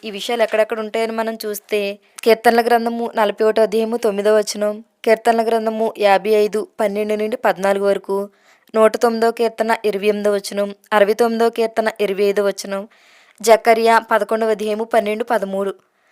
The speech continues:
ఈ పాత నిబంధన గ్రంథంలోని ఈ వచనాలన్నీ చూస్తే వాటి యొక్క నెరవేర్పే క్రొత్త నిబంధన గ్రంథంలో మనకు కనబడుతుంది. ఏది ఏమైనప్పటికీ ఇస్కరియోతు యోధ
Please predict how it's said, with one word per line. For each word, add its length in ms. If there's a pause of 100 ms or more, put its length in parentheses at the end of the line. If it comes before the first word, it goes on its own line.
(100)
ఈ 60
పాత 300
నిబంధన 360
గ్రంథంలోని 680
ఈ 60
వచనాలన్నీ 680
చూస్తే 320
వాటి 340
యొక్క 180
నెరవేర్పే 580
క్రొత్త 300
నిబంధన 400
గ్రంథంలో 360
మనకు 200
కనబడుతుంది. 600 (680)
ఏది 220
ఏమైనప్పటికీ 840
ఇస్కరియోతు 600
యోధ 280